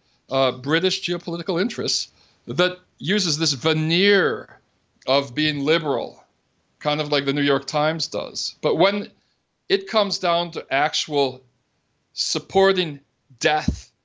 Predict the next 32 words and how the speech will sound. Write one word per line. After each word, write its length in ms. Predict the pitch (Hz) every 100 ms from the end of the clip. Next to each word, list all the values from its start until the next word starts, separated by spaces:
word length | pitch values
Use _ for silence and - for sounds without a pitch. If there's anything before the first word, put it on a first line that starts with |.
| _
of 160 | 131 120
thousands 540 | - 147 156 160 143
of 120 | 143
people 540 | - 151 160 107 107 - _ _ _ _ -
to 100 | 156
advance 420 | 135 147 160 160
capitalist 640 | - 165 151 147 135 - 151
interests, 540 | 190 - 117 - - -
like 300 | 139 180 -
the 100 | 185
New 120 | 185
York 280 | 185 180 -
Times 440 | 180 165 170 165
and 140 | 156 -
Thomas 380 | - 165 165
Friedman, 640 | - - 180 190 147 131 165 _ _ _ _ _ _ _ _ _ _
you 120 | - 139
know, 260 | 160 190 - _ 143
The 140 | 151
Guardian 360 | 156 180 185 170
will 100 | 160
always 400 | 165 214 220 -
side 500 | - 185 175 139 - _ _ _ _ _
on 140 | 151
the 100 | 160
side 440 | 151 - 165 165 165 123
of 240 | 139 135 _ _ _ -
killing 360 | 196 190 190
poor 240 | 185 175 180
people, 480 | 180 180 170 165 _ -
of 180 | 117 131
death, 380 | 165 165 -